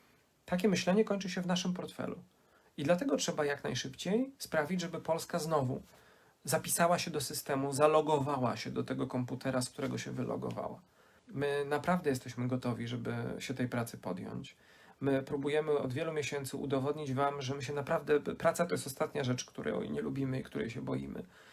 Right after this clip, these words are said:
E, my ją kochamy. I dlatego tak zapieprzamy, jak zapieprzamy. I nie zamierzamy przestać. Wierzę, że, e, będziecie z nami na tej drodze. Na niej są różne zakręty, są wyboje, są takie czy inne horyzonty,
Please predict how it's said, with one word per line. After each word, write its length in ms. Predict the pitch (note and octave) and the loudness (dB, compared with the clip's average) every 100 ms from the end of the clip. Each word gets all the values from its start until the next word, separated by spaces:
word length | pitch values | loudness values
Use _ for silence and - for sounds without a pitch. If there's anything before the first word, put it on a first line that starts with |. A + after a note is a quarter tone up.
| - - - | -20 -20 -6
E, 520 | C#3 C#3 C#3 C#3+ - | 0 2 2 0 0
my 100 | C#3+ | 2
ją 120 | D#3 | 2
kochamy. 420 | D#3+ C#3 D3+ A#2+ - - _ _ _ - | 0 -2 -2 -2 -4 -12 _ _ _ -8
I 80 | - | 0
dlatego 340 | C#3+ C#3 E3+ C#3 | 2 4 2 2
tak 140 | C3 | 2
zapieprzamy, 540 | B2+ C3+ C3+ - C#3+ | 0 -2 -2 -4 -4
jak 140 | - B2+ | -4 -4
zapieprzamy. 580 | - B2+ - - - - - - - _ | -6 -6 -6 -6 -8 -10 -18 -20 -20 _
I 300 | D3+ D3 C#3+ | 0 0 0
nie 140 | D3 C3+ | 0 2
zamierzamy 440 | C3 C3 B2+ C3 | 2 2 0 -2
przestać. 560 | - - - B2 - - _ _ _ _ _ - | -4 -6 -6 -10 -12 -16 _ _ _ _ _ 0
Wierzę, 380 | B2+ D3 D3 C#3+ | 4 6 4 0
że, 500 | C#3+ C#3+ C3+ C#3 C3+ - C3+ | 0 0 0 -2 -6 -6 -4
e, 40 | C3 | 0
będziecie 420 | D3 C#3+ E3+ D3 | 0 0 -2 0
z 60 | C3 | 2
nami 200 | C3 C3 | 2 2
na 120 | B2+ | 0
tej 180 | C3+ C3+ | -2 -4
drodze. 480 | C#3+ C3 C#3+ E3 | -4 -2 -2 0
Na 120 | G#3+ B3 | 0 2
niej 120 | B3 | 2
są 140 | G3 | 2
różne 240 | F3+ E3+ D3 | 0 -2 -2
zakręty, 460 | C#3 D3 D#3+ F3+ | 0 2 0 0
są 180 | - C#3 | -6 -4
wyboje, 580 | C3 C3 C#3 D3 C#3+ B2+ | -4 0 4 4 4 2
są 420 | - B2+ C3+ C#3+ - - - | 0 0 0 -2 -8 -18 -8
takie 300 | - D3+ D#3 | 0 2 2
czy 120 | - C#3 | -2 -2
inne 280 | D3 C#3+ | -2 -2
horyzonty, 800 | B2+ C#3 C3+ B2+ B2 B2 - F#3 | -2 -2 0 0 -2 -2 -2 -2